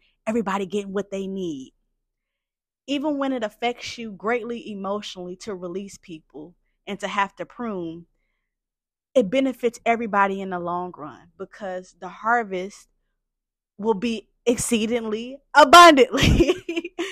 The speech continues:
You get what you need 'cause, because you are in the will of God, and they get what they need because they are in the will of God.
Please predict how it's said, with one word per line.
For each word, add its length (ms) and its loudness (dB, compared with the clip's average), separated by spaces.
You 240 2
get 200 0
what 260 2
you 160 -4
need 280 -4
'cause, 160 -6
because 380 -8
you 140 -6
are 100 2
in 200 -6
the 80 -6
will 200 -6
of 120 -8
God, 320 0
and 200 -8
they 280 -4
get 320 -8
what 260 -6
they 300 -2
need 500 -8
because 260 -2
they 220 0
are 100 6
in 220 -6
the 80 -6
will 240 -6
of 100 -14
God. 320 -8